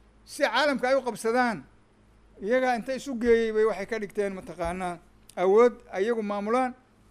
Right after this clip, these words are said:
oo caalamka kale ay ku saydareynayaan.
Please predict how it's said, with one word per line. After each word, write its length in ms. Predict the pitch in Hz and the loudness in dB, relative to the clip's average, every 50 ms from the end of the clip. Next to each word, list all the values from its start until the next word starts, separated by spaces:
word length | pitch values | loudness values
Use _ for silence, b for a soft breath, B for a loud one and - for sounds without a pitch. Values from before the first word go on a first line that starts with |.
| _ _ _ - - | _ _ _ -20 -14
oo 100 | 185 240 | -8 -6
caalamka 560 | - 160 160 175 208 226 233 233 214 165 175 - - | -4 -4 0 0 2 2 2 0 -2 -6 -8 -8 -2
kale 280 | 208 190 190 185 185 185 - - - - | 0 2 2 2 2 0 -6 -16 -10 -8
ay 80 | 196 | -8
ku 140 | 185 262 247 | -6 -6 -6
saydareynayaan. 920 | - - 226 214 208 196 185 185 190 202 202 190 180 170 160 147 139 131 | -4 -2 -4 -4 -2 0 2 2 2 2 0 -2 -4 -4 -4 -4 -6 -8